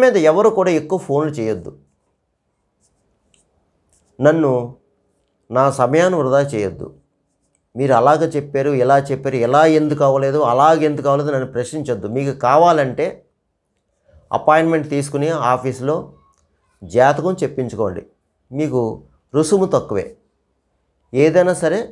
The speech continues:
నేను చెప్పడానికి సిద్ధం. అంతేగాని ఎవరిని నిందించొద్దు, ఎవరిని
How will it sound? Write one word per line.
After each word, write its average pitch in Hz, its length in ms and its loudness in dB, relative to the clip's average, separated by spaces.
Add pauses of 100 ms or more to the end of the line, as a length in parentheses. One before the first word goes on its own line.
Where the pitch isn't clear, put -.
(520)
నేను 127 300 -4
చెప్పడానికి 131 480 -2
సిద్ధం. 90 260 -10 (1500)
అంతేగాని 170 460 2 (120)
ఎవరిని 180 420 2 (120)
నిందించొద్దు, 160 580 0 (220)
ఎవరిని 147 300 0